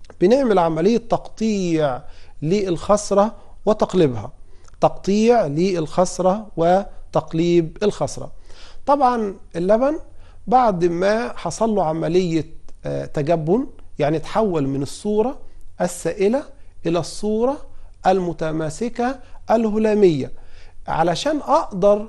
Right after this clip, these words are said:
أتخلص من الشرش لابد إن أنا أعمل للبن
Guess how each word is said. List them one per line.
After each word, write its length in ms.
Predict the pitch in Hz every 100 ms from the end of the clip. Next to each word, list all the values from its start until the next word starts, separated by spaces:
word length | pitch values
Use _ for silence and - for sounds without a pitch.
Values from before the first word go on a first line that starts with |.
| -
أتخلص 800 | 220 - - 240 190 170 151 -
من 360 | 170 185 165 147 -
الشرش 680 | 151 - 214 220 - - - - - - -
لابد 720 | 151 165 165 240 269 170 156 -
إن 160 | 160
أنا 480 | 165 202 220 254 277 -
أعمل 480 | 202 226 185 170 156
للبن 600 | 147 151 180 196 240 269